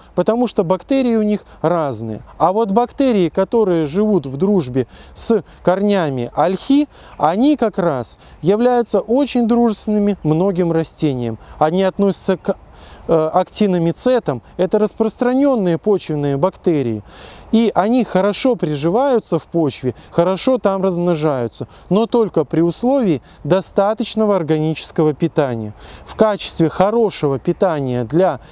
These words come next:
этих азотфиксирующих бактерий будут безазотные, э, такие углеводные подкормки, например,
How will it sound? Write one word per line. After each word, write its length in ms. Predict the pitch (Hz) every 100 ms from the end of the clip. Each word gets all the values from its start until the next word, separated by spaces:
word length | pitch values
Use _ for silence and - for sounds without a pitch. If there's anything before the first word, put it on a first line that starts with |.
| -
этих 380 | 208 196 143 -
азотфиксирующих 1000 | 156 175 - 160 - 185 156 131 143 131
бактерий 540 | 170 - 262 247 156 - - -
будут 480 | 151 233 262 165 - - -
безазотные, 1040 | 160 240 175 165 135 208 277 - 160 113 101 - - - -
э, 300 | 180 160 143 -
такие 340 | 190 - 214
углеводные 840 | 202 160 165 156 185 240 196 196 170 - -
подкормки, 760 | 185 - 226 202 156 127 123 - -
например, 560 | 185 - 220 214 175